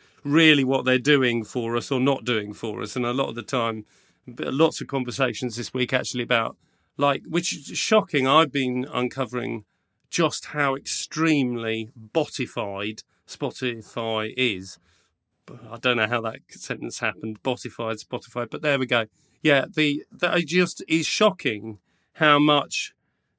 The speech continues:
like, I, I sort of, you know, you find a good playlist and you think, "Oh, this looks okay, this looks reasonable." And then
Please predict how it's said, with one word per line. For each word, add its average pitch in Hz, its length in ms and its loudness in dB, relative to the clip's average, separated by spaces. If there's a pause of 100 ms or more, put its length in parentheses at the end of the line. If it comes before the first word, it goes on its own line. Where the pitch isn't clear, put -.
like, 143 400 2
I, 139 260 2
I 135 100 0
sort 151 260 -4
of, 156 120 0
you 165 180 2
know, 147 100 4
you 127 180 2
find 160 240 2
a 143 60 -2
good 160 280 0
playlist - 720 0
and 127 100 0
you 127 80 -2
think, 160 220 -6
"Oh, 285 140 0
this - 240 -10
looks - 240 -14
okay, 139 280 -10
this 151 220 -10
looks - 180 -18
reasonable." 120 460 -4
And 123 80 -2
then 127 140 0